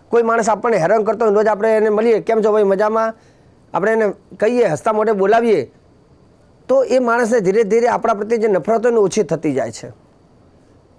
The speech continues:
ઝૂકવાથી, નમસ્કાર કરવાથી, પગે લાગવાથી, અભિવાદન કરવાથી, ઝૂકવાથી હંમેશા ગમે તેવો દુશ્મન હોય એ માફ કરે છે.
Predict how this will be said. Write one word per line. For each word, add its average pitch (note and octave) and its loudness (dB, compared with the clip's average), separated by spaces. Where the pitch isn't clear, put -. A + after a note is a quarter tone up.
ઝૂકવાથી, G#3 0
નમસ્કાર G#3+ 0
કરવાથી, G#3+ 0
પગે F#3 -2
લાગવાથી, G#3+ 0
અભિવાદન G#3 0
કરવાથી, G3+ -2
ઝૂકવાથી A3 0
હંમેશા A3 0
ગમે F#3 0
તેવો B3+ 2
દુશ્મન G#3 0
હોય G#3 2
એ G#3+ 2
માફ F#3 -2
કરે C3 -4
છે. - -18